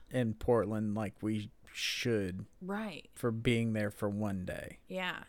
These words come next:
Speaker 2: So even if you've never been to an area, I definitely recommend do, like,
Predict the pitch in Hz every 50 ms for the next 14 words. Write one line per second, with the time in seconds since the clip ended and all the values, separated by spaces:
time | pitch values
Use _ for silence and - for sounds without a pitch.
0 | - - - - - 233 214 214 208 196 - - - _ - - - - 240 247
1 | 247 294 302 294 277 254 - 247 226 214 196 190 196 190 185 190 202 196 180 185
2 | 180 180 180 185 185 185 185 - - - - - 196 180 180 175 170 170 165 -
3 | - - - - 170 175 170 170 170 165 165 151 - - 160 156 151 156 165 170
4 | 175 185 190 185 - - 170 170 160 175 160 156 - - 247 277 269 247 247 233
5 | 220 180 - - 180 175 180 - 185 170 165 160 156 160 170 180 190 202 202 -
6 | - - - - 170 - - 190 202 214 240 277 302 320 294 262 240 220 202 185
7 | 180 - -